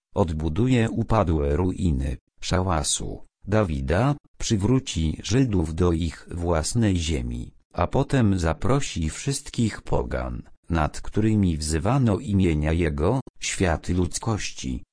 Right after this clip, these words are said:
by powrócili do harmonii z Nim i otrzymali wieczne życie, radość oraz pokój. Przeczytaj wersety następujące po tym, który został zacytowany w pytaniu.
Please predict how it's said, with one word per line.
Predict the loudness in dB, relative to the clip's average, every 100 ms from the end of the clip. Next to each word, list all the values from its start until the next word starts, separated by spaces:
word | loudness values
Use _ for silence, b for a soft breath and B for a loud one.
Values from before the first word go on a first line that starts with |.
| -12 -2
by | 2 2
powrócili | 2 2 2 2 2 0 2 2
do | 2 2
harmonii | 2 0 2 4 4 4 4 4
z | 4
Nim | 6 6 4 0
i | 0 0
otrzymali | 0 2 2 2 0 -2
wieczne | 0 0 0 0 0 0
życie, | -2 -4 -6 -6 -6 -6 -12 _ -2
radość | 0 0 0 -2 -4 -2
oraz | 0 2 2 0
pokój. | -2 -4 -4 -8 -8 -12 -20 _ _ _
Przeczytaj | -4 -2 0 0 2 2 2
wersety | 2 2 0 -2 0 0
następujące | 2 0 0 -2 0 0 2 2 2 0 -2
po | 0 -2
tym, | 0 -4 -4 -10 -16 -12
który | -4 0 2 2
został | 2 0 2 2 2 2
zacytowany | 0 0 -2 -2 0 2 4 2 2
w | -2
pytaniu. | -4 0 2 0 -2